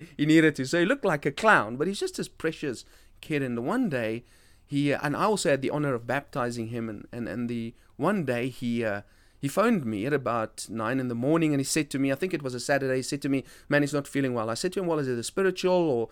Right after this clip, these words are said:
physical thing?" And he said, "No, it's a spiritual, emotional thing." And I said, "Okay, I'll see you at about eleven."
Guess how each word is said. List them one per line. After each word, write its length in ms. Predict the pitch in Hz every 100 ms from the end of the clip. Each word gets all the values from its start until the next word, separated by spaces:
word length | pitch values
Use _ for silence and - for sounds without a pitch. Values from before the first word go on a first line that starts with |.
| -
physical 380 | - 180 170 156
thing?" 160 | 143 151
And 100 | 131
he 40 |
said, 200 | - 147
"No, 120 | 131
it's 160 | 127 -
a 60 | 110
spiritual, 640 | - 143 135 139 127 120
emotional 500 | 107 131 123 131 113
thing." 240 | - 120
And 100 | 110
I 60 | 104
said, 200 | - 123
"Okay, 280 | 113 - - - - -
I'll 80 |
see 180 | 120 -
you 120 | 143
at 60 | 131
about 240 | 120 110
eleven." 480 | 110 160 202 110 107